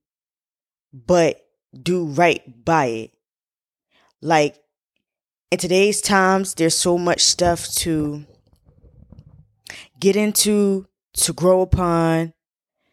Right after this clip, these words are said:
to invest in. You know, that's one of the, the buzzwords now. Um, but it's true, to invest in. But if I was a little bit younger and somebody would've came over and told me, he said, "Yo, money is important. Like, make sure not only that you get it, but you,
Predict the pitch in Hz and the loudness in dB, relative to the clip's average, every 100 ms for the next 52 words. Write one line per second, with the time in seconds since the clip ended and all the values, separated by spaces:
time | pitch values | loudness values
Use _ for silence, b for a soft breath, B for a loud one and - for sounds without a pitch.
0 | _ _ _ - - 170 160 - 151 156 | _ _ _ -4 -2 0 -2 -4 -2 0
1 | 156 - 165 160 156 147 147 143 156 147 | 0 0 0 2 0 0 -2 -4 -4 -2
2 | 147 - 135 156 147 135 147 147 131 139 | -2 -4 -4 0 0 0 -4 -4 -6 -8
3 | 139 139 139 _ _ _ - 139 135 131 | -6 -8 -10 _ _ _ -12 -10 -10 -12
4 | 135 _ _ _ _ _ - 131 156 165 | -16 _ _ _ _ _ -10 -2 0 0
5 | - 156 151 147 156 139 147 160 - 156 | 0 -2 -4 -4 -4 -2 -2 -2 -2 -4
6 | 147 147 _ _ _ _ _ - - 202 | -4 -10 _ _ _ _ _ -14 0 2
7 | 220 180 175 220 208 208 185 180 160 156 | 2 0 0 0 0 0 0 -2 -2 -4
8 | 165 160 143 139 170 165 147 143 - 151 | -4 -2 -2 -4 -8 -6 -8 -10 -10 -8
9 | 147 143 135 127 123 120 147 165 151 131 | -6 -6 -6 -6 -6 -6 -4 -2 -2 -6
10 | 123 - - 160 110 131 131 127 120 B | -10 -6 0 0 0 -4 -6 -6 -8 B
11 | B B - 131 170 - - 170 165 147 | B B -8 0 0 2 0 2 2 2
12 | 156 156 143 127 - - 160 170 - b | 0 -2 -4 -6 -8 -4 -2 0 -2 b
13 | b b - - 143 131 | b b -6 -4 -4 -6